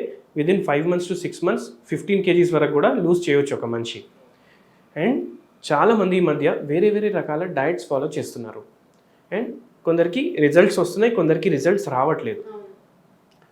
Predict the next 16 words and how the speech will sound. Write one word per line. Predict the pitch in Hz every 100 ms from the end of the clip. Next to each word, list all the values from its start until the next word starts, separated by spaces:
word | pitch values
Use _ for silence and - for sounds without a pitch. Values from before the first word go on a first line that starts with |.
| _ _ _ 147
ఎందుకు | 185 254 214
రావు | 147 127
రిజల్ట్స్ | 120 120 117 110
అంటే | 127 214 - - _ _ _ 156
దీనికి | 165 160 285 381 -
రెండు | 147 185 151
కారణాలు | 131 127 175 151
ఉంటాయి, | 117 117 - -
మనం | 147 175 135
డివైడ్ | 147 165 143
చేసుకోవచ్చు | 123 - - 113
అనమాట. | 107 107 107 _ _ _ -
ఒకటి | 123 135 -
ఫిజియోలాజికల్, | 131 135 127 120 120 123
వాళ్ళ | 139 -
బాడీ | 127